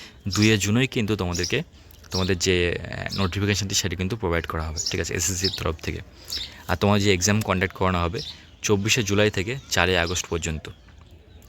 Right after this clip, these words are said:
এখানে তোমরা আর একটি দেখতে পাচ্ছ, আহ, সিজিএল, সিজিএলেরও কিন্তু তোমরা কিন্তু নয়ে জুন থেকে, আহ, চারে জুলাই পর্যন্ত অনলাইনে অ্যাপ্লিকেশন করতে পারবে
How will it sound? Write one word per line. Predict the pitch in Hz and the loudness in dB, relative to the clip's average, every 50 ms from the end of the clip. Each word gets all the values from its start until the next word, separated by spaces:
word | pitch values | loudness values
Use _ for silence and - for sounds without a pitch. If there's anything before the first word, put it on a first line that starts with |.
| - - - - | -20 -14 0 2
এখানে | 95 95 101 107 104 | 4 4 6 4 4
তোমরা | 101 101 101 87 | 4 4 4 4
আর | 82 - 92 | 6 4 4
একটি | 92 90 - - 92 | 2 2 0 -4 -6
দেখতে | 82 85 - - | -6 -4 0 0
পাচ্ছ, | 92 87 - - - 113 | 0 0 0 0 -4 -4
আহ, | 117 - - - - - - - - - 82 82 | -6 -8 -14 -16 -18 -18 -20 -14 -6 -2 0 2
সিজিএল, | 90 - - 107 98 92 98 98 95 95 - - - - - - - - - - | 2 4 4 2 2 4 4 4 4 4 2 -2 -10 -20 -20 -20 -18 -18 -10 -6
সিজিএলেরও | - - - 101 98 110 107 107 107 | -4 -2 0 2 2 4 4 4 4
কিন্তু | 101 101 95 90 | 4 2 0 0
তোমরা | 92 92 90 | 0 -2 -2
কিন্তু | 90 90 90 - 131 | -2 -2 -4 -4 -4
নয়ে | 123 104 95 92 92 95 104 113 110 101 | -2 0 2 2 4 4 4 4 2 0
জুন | - 101 95 95 90 | 0 0 0 0 -2
থেকে, | - - 85 98 117 143 - - - - - - - - - - | -2 -4 -4 -2 -2 -4 -4 -8 -14 -18 -18 -20 -20 -20 -12 -6
আহ, | - 90 85 85 82 85 85 - - - - | -2 0 2 2 2 2 0 -2 -4 -8 -2
চারে | - 107 95 101 117 110 | 2 4 4 4 4 2
জুলাই | 98 101 95 98 95 | 2 2 2 2 2
পর্যন্ত | 92 92 90 87 - 87 87 - 143 | 0 -2 -2 -2 -2 -4 -2 -2 -2
অনলাইনে | - 160 101 87 90 90 90 90 92 | -2 -2 -2 -4 -2 -2 -2 -2 -2
অ্যাপ্লিকেশন | 87 85 - 101 - - - 104 92 | -2 -4 -4 -2 0 0 2 2 0
করতে | - 87 87 - 92 | -2 -4 -4 -2 -2
পারবে | 87 85 87 92 | -2 -2 -2 -4